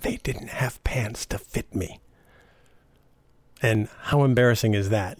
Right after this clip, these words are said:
You go through the rack of pants and there's nothing that fits you. That's how heavy I was, and that's what I was dealing with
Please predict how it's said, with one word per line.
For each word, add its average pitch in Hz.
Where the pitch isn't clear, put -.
You 120
go 131
through 123
the 107
rack 113
of 95
pants 101
and 117
there's 117
nothing 113
that 101
fits -
you. -
That's 143
how 131
heavy 104
I 92
was, 92
and 110
that's 110
what 113
I 110
was 110
dealing 110
with 92